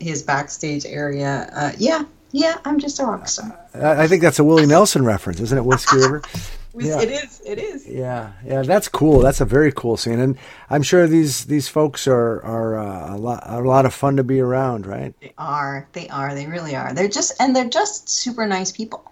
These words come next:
Speaker 1: They really are just super nice, <laughs> normal people.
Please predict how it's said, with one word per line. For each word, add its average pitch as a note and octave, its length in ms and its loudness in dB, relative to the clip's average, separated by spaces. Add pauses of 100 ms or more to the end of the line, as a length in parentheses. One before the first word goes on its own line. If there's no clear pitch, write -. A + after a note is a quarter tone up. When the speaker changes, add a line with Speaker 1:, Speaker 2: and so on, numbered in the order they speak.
(220)
Speaker 1:
They G#3+ 80 2
really C#4 400 -4
are - 180 0
just - 380 -10
super B3 260 -4
nice, G3 440 -2
<laughs> - 40 -2
normal A#3 400 -2
people. - 640 -10